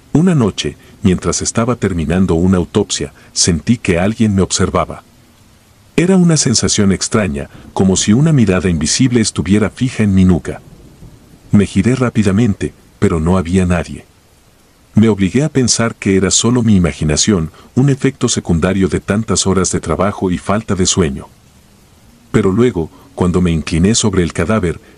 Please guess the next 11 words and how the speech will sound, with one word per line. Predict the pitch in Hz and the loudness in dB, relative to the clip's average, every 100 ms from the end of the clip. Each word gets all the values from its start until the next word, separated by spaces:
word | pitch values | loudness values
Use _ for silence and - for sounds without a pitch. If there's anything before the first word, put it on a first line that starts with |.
| - | -2
vi | 101 113 | 2 2
algo | 135 139 139 | 2 -2 0
que | 113 | 0
me | 101 | 2
heló | 80 87 | 2 0
la | 101 | 0
sangre. | 92 98 76 73 - - - _ - - - _ - _ | -2 -2 -6 -10 -16 -20 -20 _ -20 -20 -20 _ -20 _
Los | 101 92 143 | 0 2 -2
ojos | 143 156 | -2 -2
del | 135 - | 0 0
cuerpo, | 117 85 - 73 | 0 0 -4 -8